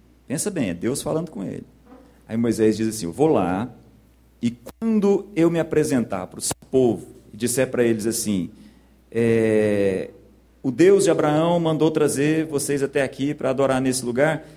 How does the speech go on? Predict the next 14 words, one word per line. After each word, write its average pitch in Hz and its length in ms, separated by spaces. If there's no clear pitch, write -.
eles 151 140
vão 180 100
me 180 60
perguntar 175 300
o 170 60
seu 190 220
nome. 139 400
E 170 60
o - 20
que 220 100
que 214 80
eu 190 40
vou 143 140
dizer? 95 540